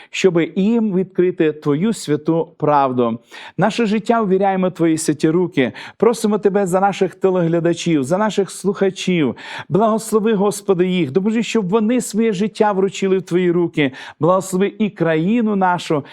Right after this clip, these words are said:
і нехай Твоя справедливість панує над нашим краєм.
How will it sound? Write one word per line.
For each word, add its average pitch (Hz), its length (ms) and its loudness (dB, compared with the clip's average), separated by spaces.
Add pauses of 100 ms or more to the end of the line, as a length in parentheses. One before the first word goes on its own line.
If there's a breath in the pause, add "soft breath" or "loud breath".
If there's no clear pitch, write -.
(140)
і 170 100 2
нехай 190 380 0
Твоя 196 340 0
справедливість 180 1000 0 (240 loud breath)
панує 196 540 2 (200 loud breath)
над 147 280 0
нашим 190 380 0
краєм. 143 600 2